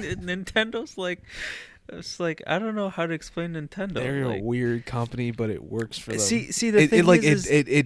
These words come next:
Speaker 2: it, it screws them over, and it works for them at the same time.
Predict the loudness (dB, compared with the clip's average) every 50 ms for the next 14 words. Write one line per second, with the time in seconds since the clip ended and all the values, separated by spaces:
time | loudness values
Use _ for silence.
0 | 2 0 -2 0 0 0 -2 0 2 2 2 2 0 0 2 4 4 4 6 6
1 | 6 6 6 6 6 4 4 4 2 0 0 0 2 0 0 0 0 -2 -2 -2
2 | -2 -2 -2 -2 -2 -2 -2 -2 -4 -6 -6 -4 -4 -4 -4 -4 -4 -4 -6 -8
3 | -10